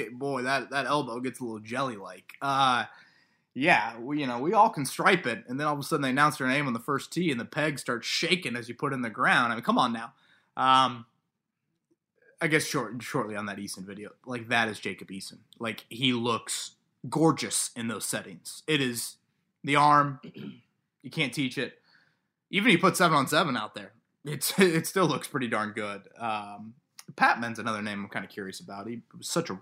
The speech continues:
raw player out of Washington State, but, uh, you know, we haven't mentioned him at all. Anyways, I got it this low because I just think Eason can be the backup.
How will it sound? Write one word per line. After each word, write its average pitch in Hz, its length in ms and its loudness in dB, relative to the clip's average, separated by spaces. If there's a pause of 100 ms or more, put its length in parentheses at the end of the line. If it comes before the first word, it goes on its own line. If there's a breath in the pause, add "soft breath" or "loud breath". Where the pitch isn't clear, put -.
raw 110 260 0
player 113 300 0
out 101 80 -2
of 101 80 -8
Washington 104 340 -2
State, 107 360 0 (500 loud breath)
but, 104 120 -4
uh, 101 180 -2 (260)
you 107 100 -10
know, 107 120 -6
we 110 160 2
haven't 101 200 0
mentioned 98 300 -12
him 104 140 -8
at 101 40 -12
all. 104 180 -10 (360 loud breath)
Anyways, 165 480 6
I 170 80 6
got 175 160 8
it 131 80 -4
this 143 200 -2
low 135 380 -2 (160)
because 156 220 0
I 170 100 0
just 190 140 -6
think 190 100 -2
Eason 185 240 -2
can 175 120 -2
be 202 60 0
the 170 60 -2
backup. 190 460 -2